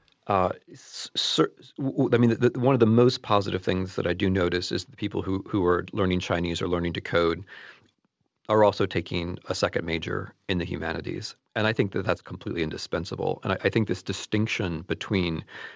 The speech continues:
you know, what we call over here stem, you know, the sciences and engineering and math, and,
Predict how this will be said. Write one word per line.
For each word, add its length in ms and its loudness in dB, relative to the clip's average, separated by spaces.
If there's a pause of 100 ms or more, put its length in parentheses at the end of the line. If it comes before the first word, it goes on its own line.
you 60 -4
know, 60 2
what 120 2
we 80 0
call 240 2
over 160 0
here 160 0
stem, 580 -2 (140)
you 80 -12
know, 80 -6
the 60 -8
sciences 500 -2
and 100 -2
engineering 480 -2
and 80 -8
math, 300 -2 (440)
and, 360 0